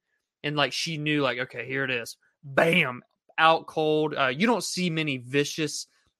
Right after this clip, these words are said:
knockouts like that, knockouts like that in women's M M A. So, uh, that was vicious. It was brutal.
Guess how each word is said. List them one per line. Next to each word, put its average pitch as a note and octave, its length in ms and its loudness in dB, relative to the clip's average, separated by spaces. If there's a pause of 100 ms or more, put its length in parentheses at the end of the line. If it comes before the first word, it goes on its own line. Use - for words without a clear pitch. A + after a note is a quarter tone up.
knockouts C3+ 460 2
like B2+ 160 -2
that, C3+ 240 -4
knockouts C#3+ 640 0
like B2+ 180 -2
that B2 160 0
in B2+ 140 -6
women's B2+ 300 -4
M B2 100 -8
M A#2+ 120 -12
A. B2 160 -14 (300)
So, C3 260 2
uh, A#2+ 280 2
that E3+ 160 10
was D3 140 2
vicious. D3 440 2
It D3 80 -2
was C#3+ 140 2
brutal. C3+ 420 0